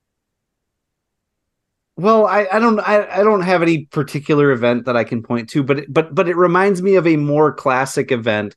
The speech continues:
classic style event. Like you said, Brian, this doesn't feel like the last several events we've had.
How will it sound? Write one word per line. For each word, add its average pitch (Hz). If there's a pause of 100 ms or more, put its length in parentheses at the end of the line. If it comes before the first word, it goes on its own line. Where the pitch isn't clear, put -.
classic 131
style 117
event. 101 (640)
Like 135
you 165
said, 131
Brian, 110
this 123
doesn't 180
feel 156
like 135
the 127
last 117
several 107
events 92
we've -
had. 87